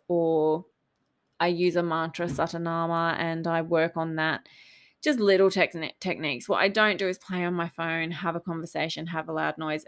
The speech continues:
N-, there are no devices allowed in our bedroom. That's not something that we do. Uh, and there's no T V, anything like that.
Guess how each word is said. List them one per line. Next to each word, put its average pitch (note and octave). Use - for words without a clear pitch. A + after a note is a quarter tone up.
N-, G3
there F3
are F3
no F3+
devices D#3
allowed D#3
in C#3+
our C#3
bedroom. F#3+
That's -
not -
something B2+
that -
we -
do. A3
Uh, E3+
and D#3+
there's E3+
no E3
T F3
V, E3+
anything E3
like D#3+
that. A#3+